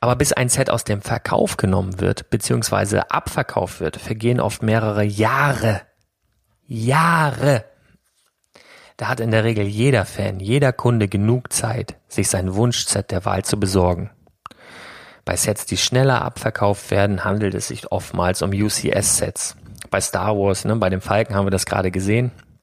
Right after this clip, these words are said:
Oder eben andere limitierte Artikel, die aber sowieso zu neunundneunzig Prozent von vornherein für den erwachsenen Sammler gedacht sind. Ja, die sind gar nicht zum Spielen ausgelegt, diese Modelle. Wenn der geneigte Pöbel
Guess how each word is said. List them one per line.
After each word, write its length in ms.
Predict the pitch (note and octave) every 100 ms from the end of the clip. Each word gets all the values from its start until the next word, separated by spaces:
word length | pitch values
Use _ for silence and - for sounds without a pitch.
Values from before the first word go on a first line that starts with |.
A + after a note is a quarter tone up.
| _ _ _ _ - -
Oder 220 | G2+ G#2
eben 140 | G2+
andere 280 | - G#2 A2+
limitierte 520 | G2+ F#2+ F2+ G2+ F#2+
Artikel, 460 | D#2+ - G#2 A#2 A2 - - - - - _ -
die 120 | B2+
aber 180 | A2+ A2+
sowieso 540 | A2 G#2 G#2 G2+ B2+
zu 200 | - -
neunundneunzig 1000 | G#2 G#2 G#2 A#2 C3+ C3 A2+ A#2 A#2 G#2
Prozent 520 | - - - F2 F#2 F#2+
von 200 | F#2+ F2
vornherein 840 | - - A2 G#2+ F2+ F2+ F2+ G2 _ - - -
für 180 | -
den 160 | F#2+ F2
erwachsenen 640 | D#2+ F#2+ G2+ - G#2 F#2
Sammler 380 | F#2 G2 B2 F#2+
gedacht 440 | F2 - - -
sind. 300 | - E2+ -
Ja, 100 | -
die 100 | F#2+
sind 220 | F2+ F#2+ G2
gar 200 | F#2+ G2
nicht 140 | G2
zum 140 | G2+
Spielen 360 | F#2+ - G#2+ A2+
ausgelegt, 560 | C#2+ - - - - -
diese 160 | A2
Modelle. 440 | A2 - A#2 A2 - - - - - - - -
Wenn 180 | - F#3
der 100 | C3+
geneigte 460 | C3 A2+ G#2 G#2+ -
Pöbel 720 | - A#2+ B2+ A#2 A2+ A2